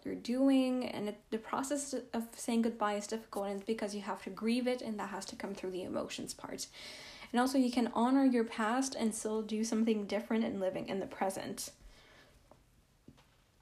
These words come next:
is the message with this card as well.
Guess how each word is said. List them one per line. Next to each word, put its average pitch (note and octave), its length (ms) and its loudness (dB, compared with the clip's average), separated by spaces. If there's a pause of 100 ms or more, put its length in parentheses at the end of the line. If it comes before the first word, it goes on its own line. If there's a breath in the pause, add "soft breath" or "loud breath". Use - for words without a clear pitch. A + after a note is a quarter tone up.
(960)
is A#3+ 140 4
the A#3+ 100 2
message G#3+ 380 0
with G3 100 -2
this G3+ 120 -4
card G3+ 220 0
as F#3+ 140 -2
well. F#3+ 300 2